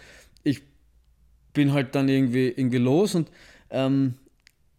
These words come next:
ich habe sowas, so, so, so eine, so eine Vorstufe zu Asthma, weswegen es manchmal so ist, grad beim Laufen, wenn, wenn, äh, wenn die Anstrengung hoch ist, dass ich, äh, keine Luft bekomme und dann brauche ich so einen, äh, Spray,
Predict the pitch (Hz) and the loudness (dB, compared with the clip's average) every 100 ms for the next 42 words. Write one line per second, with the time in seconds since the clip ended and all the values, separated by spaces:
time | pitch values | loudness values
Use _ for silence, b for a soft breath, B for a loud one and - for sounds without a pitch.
0 | - 160 139 147 151 139 147 135 135 127 | -8 -4 0 0 2 0 0 0 0 -2
1 | - - 131 - 127 120 117 127 120 113 | -6 -10 -10 -4 -4 -4 -6 -6 -4 -6
2 | 123 117 117 117 92 - 113 110 104 - | -4 -4 -4 -6 -8 -8 -8 -6 -10 -12
3 | - 127 143 - 143 - 131 120 127 - | -4 -2 -2 -2 -4 -4 -6 -2 -2 -2
4 | 170 143 135 - 135 135 - 120 131 151 | -4 -4 -4 -4 -4 -4 -4 -4 -4 -6
5 | 135 143 139 - 131 131 123 113 160 - | -4 -4 -4 -2 -2 -2 -2 -2 -2 -4
6 | 156 135 131 B B B B B - 123 | -2 -2 -4 B B B B B -10 -4
7 | 131 131 131 - 135 127 110 127 127 123 | -2 0 -2 -4 -4 -4 -4 -4 -4 -4
8 | 127 147 147 135 131 160 180 160 143 131 | -4 -4 -4 -2 0 -2 -2 -4 -4 -4
9 | 127 - 139 131 123 117 - - 131 170 | -6 -8 -8 -4 -4 -6 -12 -8 -2 -2
10 | 175 165 156 151 139 135 123 120 131 127 | -2 -6 -2 -2 -2 -4 -4 -4 -4 -4
11 | 127 120 117 113 - - 104 104 107 - | -4 -4 -4 -8 -14 -16 -10 -8 -8 -10
12 | 117 135 175 180 | -6 -2 0 -2